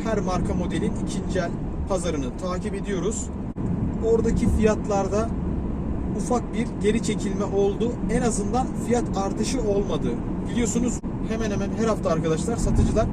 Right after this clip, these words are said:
beşer bin lira araç fiyatlarını güncelleyerek yukarıya çekiyorlardı. Şimdi o artış yok. Aralık ayının başıyla beraber de ufak bir indirim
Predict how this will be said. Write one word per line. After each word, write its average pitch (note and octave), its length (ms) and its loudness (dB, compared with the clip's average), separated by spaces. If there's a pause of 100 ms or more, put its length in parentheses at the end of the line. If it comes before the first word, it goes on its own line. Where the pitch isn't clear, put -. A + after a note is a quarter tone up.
(400)
beşer A3+ 380 4
bin F#3+ 180 -2
lira G#3+ 200 2 (160)
araç G3+ 260 0
fiyatlarını D#3+ 480 0
güncelleyerek G3+ 680 2 (140)
yukarıya F#3+ 300 4
çekiyorlardı. F3 680 2 (1120)
Şimdi A#3 380 0 (1040)
o A3+ 140 4
artış F#3+ 460 0
yok. A3+ 180 6 (760)
Aralık A#3 380 2
ayının F#3 320 2
başıyla G3+ 480 0
beraber F#3 480 0
de A3 100 0 (460)
ufak G#3+ 320 2
bir A#3 140 0
indirim G#3+ 500 -2